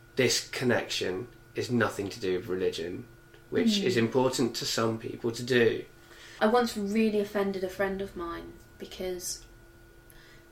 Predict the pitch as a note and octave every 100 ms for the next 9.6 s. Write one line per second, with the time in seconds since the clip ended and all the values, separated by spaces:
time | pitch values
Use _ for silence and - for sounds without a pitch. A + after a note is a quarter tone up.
0 | - - - - - - A3+ G#3+ G3+ G3
1 | F#3+ F#3+ F#3 - F3+ F#3+ F3+ F3 F3 F3
2 | E3+ - - F3 F3 F#3 F3 F3+ F3 F3
3 | - - F#3+ F#3 F#3+ F3+ F3+ - - -
4 | - F3 - F3+ F3 F3 F3+ - - -
5 | - - - G#3 B3+ A#3 A3+ A3 A3 A#3
6 | A#3+ - - A#3 G3 - G3 E3 F3+ F3
7 | F3 F3 E3+ E3+ E3+ - - - - G3
8 | F#3 F3+ - - - G3 F3+ F#3 F3 -
9 | E3+ F#3 E3+ E3+ - C3+